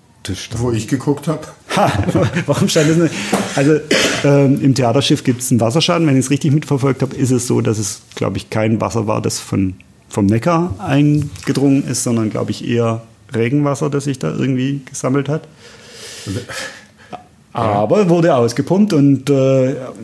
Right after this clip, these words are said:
Speaker 1: mit schönem Arsch nach hinten, ähm, lag das Theaterschiff im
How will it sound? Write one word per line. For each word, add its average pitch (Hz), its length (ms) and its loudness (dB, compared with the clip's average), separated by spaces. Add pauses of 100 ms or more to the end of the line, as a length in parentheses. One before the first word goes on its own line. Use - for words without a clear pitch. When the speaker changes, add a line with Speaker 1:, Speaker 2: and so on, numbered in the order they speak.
(640)
Speaker 1:
mit - 440 -4
schönem 139 320 -2
Arsch 139 300 -4
nach 143 120 -4
hinten, 143 640 0 (100)
ähm, 127 540 -4 (100)
lag 113 240 -6
das - 160 -10
Theaterschiff 110 680 -8 (120)
im 107 300 -4